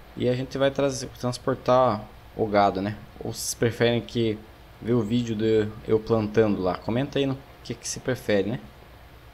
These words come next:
Se preferir ver o vídeo plantando, a gente, no próximo vídeo a gente parte plantar lá.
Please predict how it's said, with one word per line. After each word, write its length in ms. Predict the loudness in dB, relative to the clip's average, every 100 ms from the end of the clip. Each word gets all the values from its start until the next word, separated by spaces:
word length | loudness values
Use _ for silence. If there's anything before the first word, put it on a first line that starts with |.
| -20
Se 120 | -20 -16
preferir 440 | -16 -4 -2 0
ver 100 | 2
o 60 | 0
vídeo 240 | -2 -6
plantando, 460 | -2 -2 0 -2 0
a 20 |
gente, 280 | -6 -8 -14
no 60 |
próximo 360 | -4 -2 -2 -4
vídeo 180 | -4 -6
a 60 |
gente 260 | -10 -10 -12 -12 -6
parte 260 | 0 0 -2 -6
plantar 420 | -2 0 2 4
lá. 280 | 6 4 2